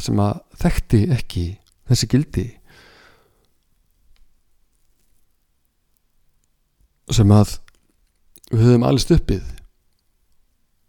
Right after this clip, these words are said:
Og þau eru í mínum huga kristin. Fyrirgefningin og,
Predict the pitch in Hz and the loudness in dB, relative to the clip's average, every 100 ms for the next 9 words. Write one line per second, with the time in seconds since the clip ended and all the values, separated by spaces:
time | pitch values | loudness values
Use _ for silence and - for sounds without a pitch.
0 | _ _ _ _ - 110 113 139 104 98 | _ _ _ _ -6 0 2 4 2 0
1 | 98 _ _ _ _ _ _ _ _ _ | -2 _ _ _ _ _ _ _ _ _
2 | _ _ _ _ 117 104 107 101 95 156 | _ _ _ _ -2 0 2 0 -2 -6
3 | - 82 78 - _ _ _ _ _ _ | -8 -10 -12 -14 _ _ _ _ _ _
4 | _ _ - _ _ _ _ - - 101 | _ _ -20 _ _ _ _ -20 -4 0
5 | 95 - 92 101 95 110 107 104 101 98 | 0 0 0 0 2 2 2 0 -2 -6